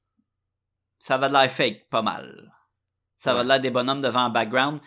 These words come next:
Speaker 1: puis la partie du train à la fin, ça va de l'air des bonhommes devant
Speaker 2: Ah
Speaker 1: un
Speaker 2: ouais, mais ça,
Speaker 1: background,
Speaker 2: c'était
Speaker 1: hein.
Speaker 2: super poche, la bataille de la fin, là.
Speaker 1: Non,
Speaker 2: Hey.
Speaker 1: mais vis-, visuellement, là, pas, pas, pas le contenu, là,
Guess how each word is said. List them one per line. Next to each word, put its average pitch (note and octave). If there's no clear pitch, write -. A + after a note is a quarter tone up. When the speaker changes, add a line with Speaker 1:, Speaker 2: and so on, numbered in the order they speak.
Speaker 1:
puis D#3
la D3
partie D#3+
du A2+
train C#3
à A#2+
la G#2
fin, B2+
ça B2
va A2+
de A2
l'air A#2
des A2
bonhommes G#2+
devant C#3+
Speaker 2:
Ah D#3+
Speaker 1:
un C3+
Speaker 2:
ouais, A#2
mais -
ça, G2+
Speaker 1:
background, G2+
Speaker 2:
c'était -
Speaker 1:
hein. -
Speaker 2:
super -
poche, G2
la F#2
bataille F2
de F2
la F2+
fin, -
là. C#2+
Speaker 1:
Non, C#3+
Speaker 2:
Hey. C#3
Speaker 1:
mais C#3+
vis-, E3
visuellement, D#3+
là, C3+
pas, E3+
pas, F3+
pas A#3+
le D3
contenu, D#3
là, C3